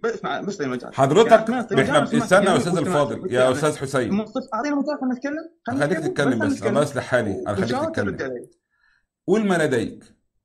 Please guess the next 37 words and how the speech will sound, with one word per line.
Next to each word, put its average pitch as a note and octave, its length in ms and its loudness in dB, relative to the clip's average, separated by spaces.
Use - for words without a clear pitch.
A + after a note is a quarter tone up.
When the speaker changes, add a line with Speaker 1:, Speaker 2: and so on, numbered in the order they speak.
Speaker 2:
ماشي؟ B2+ 260 -4
Speaker 1:
الله F3+ 180 -4
يخليك. B2+ 300 -6
Speaker 2:
بس C3+ 140 0
ما D3 80 0
تخرجش E3 300 -4
عن C#3+ 120 0
نص D3 160 -6
الحديث. G2+ 520 -12
اتفضل. - 420 -8
Speaker 1:
أي، G3+ 200 -6
ما، A3 340 -4
ما B3 160 -4
أخرج، D#3+ 240 -10
ما G3 140 -6
أخرج، C3 240 -12
ما D3+ 280 -6
أخرج B2+ 140 -12
عن C#3 80 -8
نص C3+ 100 -6
الحديث. B2 240 -18
يعني E3+ 240 -8
أولا، F3 340 -6
يعني C#3 220 -10
هذا G3 220 -6
الحديث، C#3 400 -8
إي، C3+ 280 -6
أما G3+ 360 -2
إنه E3+ 180 -4
دعا G#3+ 320 -4
له، G#3 520 -6
يعني D3+ 200 -6
هذا F#3 240 -4
يجب F3 140 -4
إن-، G#3 160 -6
إنه G3 360 0
يذكر، C3+ 320 -8